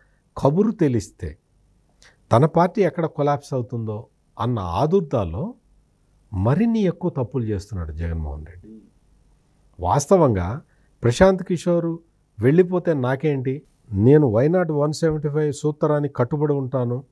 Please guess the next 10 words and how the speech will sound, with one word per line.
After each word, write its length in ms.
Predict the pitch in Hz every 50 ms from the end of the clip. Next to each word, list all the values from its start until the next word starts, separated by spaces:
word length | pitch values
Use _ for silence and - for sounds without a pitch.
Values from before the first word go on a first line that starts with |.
| _ _ _ _ _ _ _ -
అని 260 | 104 117 185 240 185 117 107
గంభీరంగా 600 | 113 135 151 156 160 190 190 180 165 165 165 156
ఉండాలి 400 | 139 123 123 117 113 107 95 92
జగన్మోహన్ 540 | 85 95 104 107 110 110 104 92 85 80 73
రెడ్డి. 240 | 69 67 69 87 - - - - - _ _ _ _ _ - 95 92
గంభీరంగా 520 | 95 104 117 127 139 143 135 131 131 127
ఉండట్లేదు, 880 | 107 90 87 98 101 107 120 117 - 131 123 117 117 113 110 143 185 214 _ _ _ _ _ _ _ _ _ _ _ _ _ _ _ -
ఇట్లా 480 | 113 95 - 123 113 104 98 87 98 - _ _ _ _ _ - 87
డొల్లతనంతో 640 | 82 104 113 131 156 151 151 160 151 151 147 131 143 131
వ్యవహరిస్తున్నాడు. 960 | 123 113 101 101 110 107 120 127 120 107 - - 123 120 117 117 120 156 185